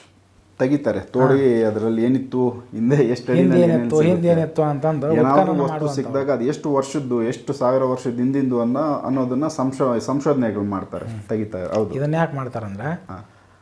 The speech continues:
Speaker 2: ಉತ್ಖನನ ಮಾಡ್ಬೇಕಾದ್ರೆ ಎಲ್ಲೇ ನೀರಾಗ ಹೋಗಿ ಆಗಲಿ ಅಥವಾ ಬೆಂಕಿ ಒಳಗಾಗಲಿ
Speaker 1: ಹ್ಮ್.
Speaker 2: ಅಥವಾ ಇನ್ನೇನು ಆಕಾಶದೊಳಗೆ ಮಾಡೋಕ್ಕಾಗೋದಿಲ್ಲ.
Speaker 1: ಆಗೋದಿಲ್ಲ.
Speaker 2: ಅದನ್ನ ಭೂಮ್ಯಾಗ ಮಾಡ್ಬೇಕಲ್ಲ.
Speaker 1: ಹೌದು.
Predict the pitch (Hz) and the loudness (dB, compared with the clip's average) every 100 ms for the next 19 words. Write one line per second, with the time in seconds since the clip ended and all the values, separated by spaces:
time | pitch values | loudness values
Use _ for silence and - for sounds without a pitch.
0 | _ 135 - 196 185 180 180 165 170 170 | _ -8 0 0 2 0 0 0 2 2
1 | 170 170 170 160 156 175 160 160 175 156 | 2 2 2 0 2 2 2 2 2 2
2 | 156 151 147 156 151 147 147 143 147 165 | 0 0 -2 -2 -2 -4 -4 -2 0 2
3 | 151 143 131 131 147 147 - 110 101 90 | 2 0 -4 -6 -6 -8 -12 -8 -8 -8
4 | - 120 135 160 156 151 151 147 139 143 | -12 -10 0 2 4 2 0 -2 -2 -2
5 | 160 156 156 143 131 127 117 120 113 92 | -2 0 0 0 -4 -6 -6 -6 -6 -6
6 | 101 98 92 87 82 - - 135 135 147 | -4 -4 -6 -8 -10 -12 -6 -4 0 2
7 | 170 170 160 139 127 120 160 185 - 101 | 4 4 0 -4 -8 -8 -8 -8 -10 -8
8 | 87 - | -8 -10